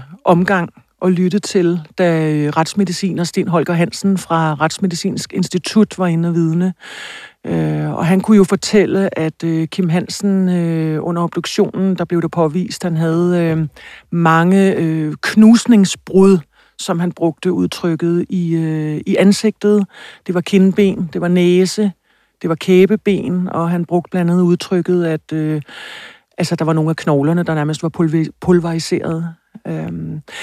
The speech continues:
det medførte så, altså, de skader, Kim Hansen havde i hovedet, medfør-, har så medført, at, øhm, at der skete en, øh,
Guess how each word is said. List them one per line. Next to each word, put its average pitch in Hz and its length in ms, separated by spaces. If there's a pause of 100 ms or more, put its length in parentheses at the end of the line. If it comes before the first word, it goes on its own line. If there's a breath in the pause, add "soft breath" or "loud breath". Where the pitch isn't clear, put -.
(840 loud breath)
det 220 220
medførte 208 640
så, 185 160
altså, 180 320
de 202 160
skader, 196 500
Kim 208 220
Hansen 180 320
havde 175 220
i - 20
hovedet, 180 640
medfør-, 185 580
har 170 200
så 185 180
medført, 180 800
at, 170 360
øhm, 160 600
at 180 120
der 180 60
skete 180 560
en, 175 220
øh, 151 340